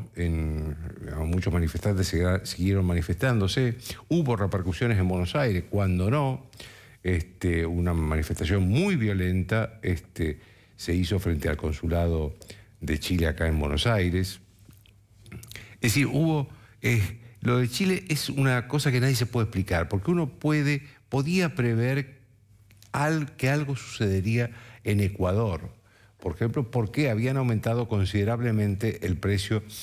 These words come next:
de las naftas en un país, digamos, donde el, sobre todo los indígenas, que son los que se movilizaron, es una,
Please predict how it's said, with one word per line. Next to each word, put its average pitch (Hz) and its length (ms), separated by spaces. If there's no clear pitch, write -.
de 90 160
las 85 180
naftas - 680
en 107 180
un 147 220
país, 147 400
digamos, 127 640
donde 107 680
el, 87 480
sobre 87 260
todo 120 340
los 78 300
indígenas, 92 600
que 82 100
son 95 220
los 85 120
que 82 160
se 78 140
movilizaron, 104 680
es 101 200
una, 123 220